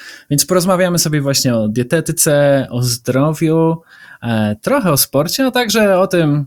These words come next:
czym, Damian, się zajmujesz, e, ogólnie w tym momencie. Więc o, na samym początku chciałbym podjąć taki temat, który w sumie przewija się często ostatnio u mnie na,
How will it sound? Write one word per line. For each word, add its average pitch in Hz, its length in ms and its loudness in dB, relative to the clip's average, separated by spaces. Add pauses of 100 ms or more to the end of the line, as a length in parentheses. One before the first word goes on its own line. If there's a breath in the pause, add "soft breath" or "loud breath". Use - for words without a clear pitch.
czym, 131 500 2 (220)
Damian, 113 400 0
się 120 160 0
zajmujesz, 107 640 0 (160)
e, 104 540 -2 (180)
ogólnie 104 480 -2
w - 100 -10
tym 104 140 -2
momencie. 101 420 -2
Więc 143 320 0 (100)
o, 160 140 -8 (100)
na 175 120 -2
samym 220 200 0
początku 185 340 -4
chciałbym 139 400 0 (840 loud breath)
podjąć 143 380 2
taki 127 240 -2
temat, 131 400 0
który 113 760 0 (280)
w - 40 -2
sumie 151 340 2
przewija 135 440 2
się 135 160 0
często 143 460 0
ostatnio 170 480 0
u 165 40 2
mnie 160 280 2
na, 139 560 2